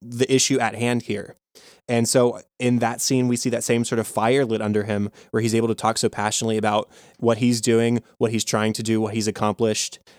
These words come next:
And I, I, I really like that part of his character too, where he, he's just, when it comes to the things that he is passionate about, the things that he's knowledgeable about, he is as confident as any person out there.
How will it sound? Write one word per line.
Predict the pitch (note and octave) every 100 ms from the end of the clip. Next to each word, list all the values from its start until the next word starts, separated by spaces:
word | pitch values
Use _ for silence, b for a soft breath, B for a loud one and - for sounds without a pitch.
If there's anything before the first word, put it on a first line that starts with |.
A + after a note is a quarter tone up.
| _
And | A2+ G#2+ G#2
I, | A2+ A2 A2+ G#2+ A2+
I, | A2
I | G#2 G#2 _
really | A2+ A#2+ A#2
like | G#2+ G2+ -
that | A2+ B2+ B2+
part | A#2+
of | G#2+
his | G2+
character | G#2+ G2+ G2+
too, | F#2+ - G#2+
where | G2 G2+ G2+
he, | G#2+ A#2+
he's | A#2 A#2+ A2+ G#2+
just, | - A#2 - - _ _ _ _ _ _ _
when | - A#2+ C3+
it | A#2+
comes | - D3 D#3+
to | - D3+ C3+ C3
the | A#2+
things | - B2 B2
that | A#2 G#2+
he | A#2
is | G#2
passionate | - G#2+ - A#2+
about, | A#2 A#2+
the | A2
things | A#2
that | A2+ A2
he's | G#2+
knowledgeable | G#2 G#2 G#2+ A2+ A#2
about, | A#2+ A#2+ G2 - B B B B _
he | - B2+ C3 B2 A#2+ A#2+ A#2 -
is | A2+ G#2+ G2 -
as | A2+ A#2+
confident | - B2 A2+ A2+ A#2+
as | A2 G#2
any | A#2 A2
person | - G#2+ -
out | G2 F#2+
there. | G#2 -